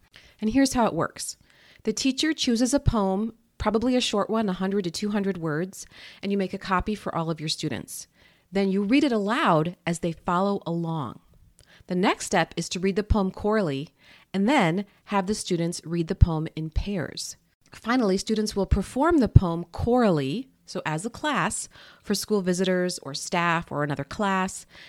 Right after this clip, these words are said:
Then they take it home to practice it some more, and then you can move the poem into their reading folders for additional practice at a future time. This fluency development lesson takes place in a single day.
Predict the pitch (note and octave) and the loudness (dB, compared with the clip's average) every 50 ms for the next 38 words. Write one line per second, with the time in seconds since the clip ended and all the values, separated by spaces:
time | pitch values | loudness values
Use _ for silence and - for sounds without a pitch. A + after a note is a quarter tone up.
0 | - _ _ C#4 C4+ C#4+ C#4+ - C#4+ C4+ C4 C4 A#3+ B3 A#3+ A#3+ A#3 A3+ - A3 | -20 _ _ -2 0 0 0 0 -2 -2 -2 0 0 0 0 0 0 0 0 -2
1 | G#3 - A3 G3+ - F#3+ - - - G3+ G3+ F#3+ F#3+ G3 G3 - _ _ _ _ | 0 -2 -4 -6 -6 -8 -6 -6 -6 -4 -2 -2 -2 -4 -4 -6 _ _ _ _
2 | - G#3+ A#3+ C#4+ D4 D4+ D4 - C4+ A3 G#3+ D4+ F4 - B3+ - - - B3+ C4+ | 0 2 4 4 4 4 4 4 2 2 4 2 2 0 4 4 4 4 4 2
3 | G#3+ F#3+ - F#3+ F#3+ G3+ F3+ F3+ F3+ F3 A3+ C#4+ C#4+ B3+ A#3 - F#3 F3 D#3+ E3 | 2 2 0 -2 -2 -2 -2 -2 0 2 2 2 2 2 0 0 -2 0 0 0
4 | E3 E3 D#3+ - - E3+ D#3 D#3+ D#3 - F3 D#3+ - - D#3 D3 - - D3 C#3+ | 0 -2 -2 -2 -4 -2 -2 0 -2 -2 -4 -6 -6 -4 -6 -6 -6 -8 -8 -10
5 | - - - D3 C#3+ - - C#3+ C3+ - C3+ C3 - - D3 C3+ - - D3+ _ | -8 -8 -8 -8 -8 -6 -8 -8 -6 -8 -8 -10 -8 -8 -8 -8 -8 -10 -12 _
6 | _ _ - - - - - - _ _ _ _ - F3+ F#3 A3 C#4 C4+ - - | _ _ -20 -20 -20 -20 -20 -20 _ _ _ _ -8 0 2 2 2 2 0 -10
7 | - - - A3 B3 C#4 D4 C#4 C#4+ G3+ G#3+ F3 F#3+ F#3 G#3 A3 G#3 F3+ F3+ E3 | -12 -8 -2 2 4 4 4 4 2 0 2 2 4 4 4 2 0 -2 -2 -2
8 | D#3 E3+ - - C#4+ D4+ E4 D#4+ - A3+ G3 - - - - - G3 F#3 G#3 C4+ | -2 -2 -2 -2 -2 -2 -4 -4 -2 -4 -4 -4 -6 -8 -4 -2 0 0 0 -2
9 | - - - _ _ - F3+ - - F3 E3 - - - - A3+ A3+ A3+ A3 G#3+ | -4 -8 -14 _ _ -10 -10 -6 -6 -6 -6 -6 -8 -4 -2 -2 -2 0 -2 -2
10 | G#3+ G#3 G3+ _ _ _ _ _ _ _ - C#3 E3 E3 E3 - - G#3 - | -4 -6 -8 _ _ _ _ _ _ _ -4 -2 -2 0 -2 -4 -8 -14 -20